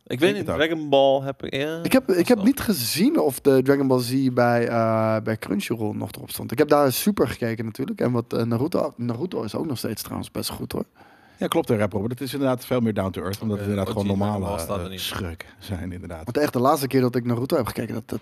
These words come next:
Speaker 3: toen was ik veertien, man. Dat, dat is twintig jaar
Speaker 2: Wat
Speaker 3: geleden.
Speaker 2: is jullie favoriete, eh, ja, jouw favoriete, eh, Dragon Ball character is Raditz?
Speaker 3: Nee, dat is niet mijn favoriete Dragon Ball character.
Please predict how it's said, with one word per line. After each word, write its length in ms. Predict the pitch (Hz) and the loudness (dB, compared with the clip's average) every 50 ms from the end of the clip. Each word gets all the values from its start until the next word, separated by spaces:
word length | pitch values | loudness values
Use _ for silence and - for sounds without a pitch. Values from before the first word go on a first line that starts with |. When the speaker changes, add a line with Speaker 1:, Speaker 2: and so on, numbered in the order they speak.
| _ _ - | _ _ -14
Speaker 3:
toen 120 | - 123 | -10 -8
was 120 | 110 98 | -6 -8
ik 100 | - - | -8 -8
veertien, 680 | - - - - - - 151 151 156 151 - 104 104 107 | -10 -10 -10 -6 0 4 4 4 4 2 0 -6 -6 -6
man. 200 | - - 123 139 | -4 -4 -4 -2
Dat, 240 | 131 123 120 - - - | -2 -4 -4 -4 -8 -8
dat 160 | - 123 - | -8 -8 -6
is 80 | - - | -6 -8
twintig 360 | - - 151 147 139 117 107 | -2 0 0 2 2 0 0
jaar 100 | 117 110 | 2 0
Speaker 2:
Wat 100 | 104 - | 0 0
Speaker 3:
geleden. 240 | - 107 113 147 151 | -2 0 0 2 2
Speaker 2:
is 60 | 123 | 2
jullie 140 | 147 208 208 | 2 0 0
favoriete, 720 | - - - 175 170 165 151 143 156 190 190 - - 110 104 | -2 0 0 0 0 2 0 0 0 -2 -4 -2 0 0 0
eh, 280 | 98 98 - - 117 123 | 0 -2 -2 -2 0 2
ja, 140 | 135 139 | 2 4
jouw 260 | 151 151 156 180 240 214 | 4 4 2 2 2 0
favoriete, 480 | - 175 165 170 160 170 175 - 147 - | 0 0 0 0 -2 -4 -4 -6 -6 -6
eh, 220 | - - 131 139 | -2 -2 0 0
Dragon 340 | 131 120 131 151 170 196 160 | 0 0 0 0 0 0 -4
Ball 100 | 156 143 | -4 -2
character 300 | - 147 143 135 - 127 | -2 -2 -2 -2 -2 -4
is 100 | 113 - | -4 0
Raditz? 540 | 110 120 135 120 87 82 - - - - - - | 2 2 2 2 -2 -6 -10 -12 -16 -16 -6 0
Speaker 3:
Nee, 400 | 117 131 143 151 151 151 156 147 | 2 4 6 8 8 8 8 6
dat 100 | 135 123 | 6 2
is 60 | - | 0
niet 100 | 139 135 | -2 -2
mijn 120 | 143 135 | -2 -2
favoriete 340 | - 147 135 131 143 139 143 | -2 -2 -2 -2 -4 -4 -2
Dragon 280 | 127 135 143 147 143 127 | 0 0 2 2 0 0
Ball 120 | 113 107 | -2 -2
character. 420 | - - 110 113 110 113 113 107 | -2 -2 -2 -2 -2 -4 -8 -8